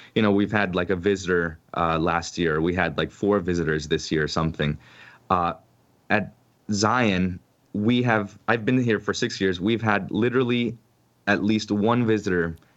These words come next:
every single Sunday without fail. I, there, there's, there, just somebody coming from, from outside, from another denomination, from anywhere. And,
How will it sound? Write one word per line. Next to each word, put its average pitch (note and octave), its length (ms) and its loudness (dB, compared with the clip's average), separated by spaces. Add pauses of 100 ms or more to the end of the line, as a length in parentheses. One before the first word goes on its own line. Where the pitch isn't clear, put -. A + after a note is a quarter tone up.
(120)
every A2+ 340 0
single G2+ 440 0
Sunday D#2 500 -2 (100)
without G#2 360 0
fail. C#2 340 -4 (340)
I, B2 220 0 (200)
there, - 120 2
there's, C3 300 0
there, C3 260 -2
just C3+ 460 -2
somebody D3+ 480 0
coming C3 340 0
from, G#2+ 360 0
from F#2 440 -2 (220)
outside, F#2+ 720 -2
from F#2+ 280 0
another G#2+ 320 2
denomination, G2 840 0
from F2+ 320 0
anywhere. F#2+ 460 2 (520)
And, G2 520 0